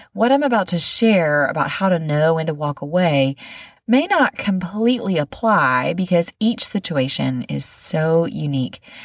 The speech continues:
Please, please take the time you need to process this with a close friend, mentor, or counselor.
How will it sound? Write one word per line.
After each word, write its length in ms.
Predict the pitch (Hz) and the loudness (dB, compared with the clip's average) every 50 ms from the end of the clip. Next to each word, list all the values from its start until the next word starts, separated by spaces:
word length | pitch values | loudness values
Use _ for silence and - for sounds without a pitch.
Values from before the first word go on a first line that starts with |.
| - - - - _ | -18 -18 -18 -16 _
Please, 500 | - - - 214 220 226 233 233 226 - | -12 -4 0 2 4 6 6 4 4 0
please 460 | - - - 220 208 208 208 196 - | -4 -6 -2 0 2 4 4 2 2
take 240 | - - 190 185 - | 0 0 -2 -2 -2
the 80 | - 185 | -4 -6
time 640 | - - 165 165 160 160 156 151 147 139 139 139 135 - - - - - _ | -4 -4 -4 -4 -2 0 0 2 2 0 0 -2 -6 -12 -20 -20 -20 -18 _
you 300 | - 165 180 196 202 208 | -4 2 4 4 6 6
need 420 | 190 180 180 175 170 165 156 139 | 4 4 4 2 2 0 0 -2
to 100 | - - | -4 -8
process 520 | - - - 151 151 160 - - 170 165 - | -10 -6 -2 0 0 0 0 -2 -2 -2 -2
this 300 | - 170 165 165 165 - | -2 -2 -2 -2 -2 -6
with 120 | - 143 | -8 -10
a 60 | - | -10
close 360 | - - - 165 170 170 170 - | -12 -10 -6 -4 -2 -2 -2 -4
friend, 460 | - - 160 160 165 165 165 165 160 | -4 -4 -2 0 0 0 0 -2 -4
mentor, 600 | 160 160 165 165 - - 165 165 165 165 165 170 - | -4 -4 -4 -6 -6 -6 -4 -2 -2 0 0 -2 -2
or 80 | 151 | -6
counselor. 760 | - - - 156 160 160 - - 160 143 139 143 143 147 - | -8 -8 -4 -4 -4 -2 -4 -4 -2 -2 0 0 -2 -4 -6